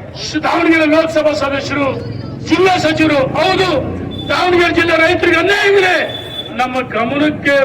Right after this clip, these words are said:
ಬಂದಿಲ್ಲ ಅಂದ್ರು, ಗಮನಕ್ಕೆ ಬಂದಿಲ್ಲ ಅಂದ್ರು. ಅಂದ್ರೆ ಈ ಸರ್ಕಾರ ನಮ್ಮ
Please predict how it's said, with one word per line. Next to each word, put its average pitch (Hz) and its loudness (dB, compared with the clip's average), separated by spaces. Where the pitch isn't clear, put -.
ಬಂದಿಲ್ಲ 240 0
ಅಂದ್ರು, 208 -6
ಗಮನಕ್ಕೆ 339 2
ಬಂದಿಲ್ಲ 311 4
ಅಂದ್ರು. 277 4
ಅಂದ್ರೆ 330 4
ಈ 311 6
ಸರ್ಕಾರ 285 0
ನಮ್ಮ 294 4